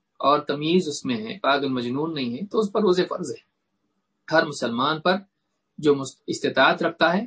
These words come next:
رمضان کے تمام روزے فرض ہیں۔ وَتَحُجُّ الْبَيْتِ، اور اللہ کے گھر کا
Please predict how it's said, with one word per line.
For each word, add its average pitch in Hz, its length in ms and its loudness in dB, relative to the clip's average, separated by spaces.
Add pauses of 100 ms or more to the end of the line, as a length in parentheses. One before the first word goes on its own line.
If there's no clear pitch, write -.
رمضان 139 400 -2
کے 151 140 -4
تمام 151 380 -2
روزے 123 280 -4
فرض 101 280 -14
ہیں۔ - 140 -20 (1080)
وَتَحُجُّ 180 580 2
الْبَيْتِ، 135 460 -2 (600)
اور 156 160 2 (100)
اللہ 185 360 2
کے 156 200 -4
گھر 160 140 -2
کا 160 140 -6